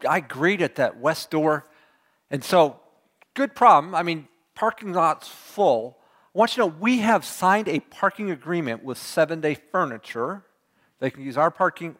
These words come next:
we can use theirs, which means we can take, especially on Sunday mornings, they don't open till eleven,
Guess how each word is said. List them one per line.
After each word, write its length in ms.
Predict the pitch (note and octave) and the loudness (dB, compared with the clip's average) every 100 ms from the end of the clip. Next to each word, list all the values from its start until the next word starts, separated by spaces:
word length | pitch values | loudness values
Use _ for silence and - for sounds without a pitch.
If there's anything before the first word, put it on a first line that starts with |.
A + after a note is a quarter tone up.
| B2+ | -6
we 160 | D#3 | -6
can 180 | E3 E3+ | -6 -10
use 280 | D3+ C#3+ A2+ | -10 -10 -12
theirs, 720 | A2+ C#3 A2+ G2+ D#3+ G3+ - - _ _ _ _ - | -4 -2 0 -4 -8 -12 -16 -20 _ _ _ _ -4
which 240 | E3+ - | -4 -2
means 460 | F#3 F#3 E3+ C#3 - | 2 2 2 -4 -14
we 260 | B2 F#3 | -4 -2
can 160 | G3+ G3+ | -2 -4
take, 300 | G3 F#3+ F3 | 0 0 0
especially 480 | C3 B2+ A3 G#3 B3 | -8 -2 0 2 0
on 100 | F#3 | 0
Sunday 220 | G#3 F3+ | -2 0
mornings, 320 | E3 D3+ G#2 | -2 -2 -2
they 80 | E3+ | 0
don't 260 | F3+ D3+ - | 0 -2 -2
open 240 | E3+ C#3+ | -4 -4
till 140 | - A#2 | -8 -8
eleven, 340 | G#2+ D3+ G#2+ | 0 2 0